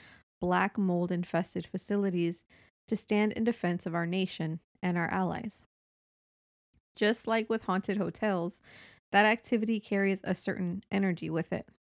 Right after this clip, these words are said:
A few miles away from the infamous H one building sits a nondescript barracks area on O Street. How original, I know. <laughs> The battalion H Q sits adjacent to the barracks on N Street,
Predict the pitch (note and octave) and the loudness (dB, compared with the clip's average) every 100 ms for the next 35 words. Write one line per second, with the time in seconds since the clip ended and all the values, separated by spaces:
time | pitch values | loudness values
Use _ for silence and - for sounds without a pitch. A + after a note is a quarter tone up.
0 | _ _ _ _ - - G#3+ A3 A3+ A3+ | _ _ _ _ -12 -2 0 2 2 0
1 | A3+ G#3 F3+ F3+ - F#3+ F#3 - F#3+ G3+ | 0 0 2 0 -2 -4 -2 -2 -2 0
2 | G3+ G#3 - F3 F3+ - F#3 F#3+ E3+ D#3+ | -2 -2 -2 -2 -2 -4 -2 -2 -2 -4
3 | E3 G3 - - - - _ - A#3 A3 | -6 -8 -10 -20 -20 -20 _ -2 0 0
4 | - G#3 G#3 F#3+ F#3+ G#3+ - G#3+ G#3 F#3+ | 0 2 4 4 2 -2 -2 -2 0 0
5 | F3+ F3+ - - F3 F3 F3 E3+ F3+ - | 2 0 -4 -6 -2 0 0 0 -4 -4
6 | F3+ F3+ - G3 - - D#3+ - - _ | -2 -2 0 0 -2 -6 -6 -6 -18 _
7 | _ - F#3+ F3 F3+ E3+ E3 D#3+ - - | _ -2 0 2 0 0 -4 -6 -8 -8
8 | D#3+ D#3+ D#3+ F3 - _ _ - - - | -6 -2 -4 -6 -12 _ _ -2 -2 -4
9 | - - C#4 C4 - _ _ _ - G3+ | -10 -12 -8 -8 -12 _ _ _ -2 2
10 | A3 B3+ A#3 B3+ C4+ C4+ C4+ - _ _ | 2 4 2 4 2 2 -2 -10 _ _
11 | _ _ - A3+ - - - G#3+ G3+ G#3 | _ _ 0 0 0 -4 2 4 4 0
12 | - F#3+ G#3 G3 F#3+ F#3+ F#3+ F3 F#3+ F#3+ | -4 -2 -2 2 0 0 -4 -4 -2 0
13 | F#3+ F3+ F3+ - F3+ F3 G3 G3+ G3+ - | 2 4 2 -2 -4 -2 2 2 0 -2
14 | E3+ E3+ | -2 -2